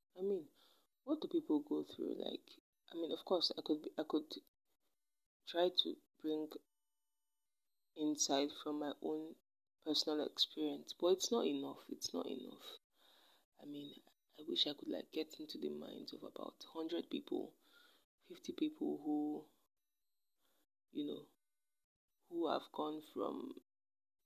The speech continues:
the highest of highs as regards anything at all to the lowest of lows, and fifty people who have experienced the opposite,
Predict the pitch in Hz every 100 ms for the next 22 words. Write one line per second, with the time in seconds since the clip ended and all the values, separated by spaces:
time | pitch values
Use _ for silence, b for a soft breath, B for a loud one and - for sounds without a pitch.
0 | _ _ 160 156 165 170 - 147 - 156
1 | 156 - - - - 156 151 - 160 160
2 | - 170 170 165 156 151 156 160 156 -
3 | - 160 78 78 80 - 55 55 - B
4 | B B B _ - 151 147 - _ -
5 | 180 - 175 165 160 - 160 156 156 -
6 | _ - 156 160 - - 160 160 160 160
7 | - - - - - - 156 147 -